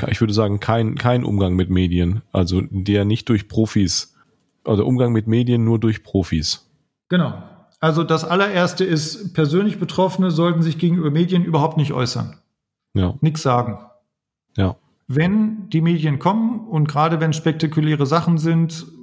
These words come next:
Speaker 2: also denke zum Beispiel an hier den Fall mit Sexy Cora, der bei der Narkose gestorben ist,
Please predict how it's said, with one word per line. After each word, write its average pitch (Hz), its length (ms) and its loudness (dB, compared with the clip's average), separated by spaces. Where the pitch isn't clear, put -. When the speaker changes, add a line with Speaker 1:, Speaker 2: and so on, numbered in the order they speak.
Speaker 2:
also 139 320 2
denke 147 360 0
zum 147 180 -2
Beispiel 156 260 0
an 139 160 0
hier 139 440 0
den 135 280 -2
Fall 156 180 0
mit 151 120 0
Sexy 160 340 0
Cora, 180 380 0
der 156 140 -2
bei 151 200 2
der 156 180 2
Narkose 170 640 0
gestorben 160 460 0
ist, 139 260 -4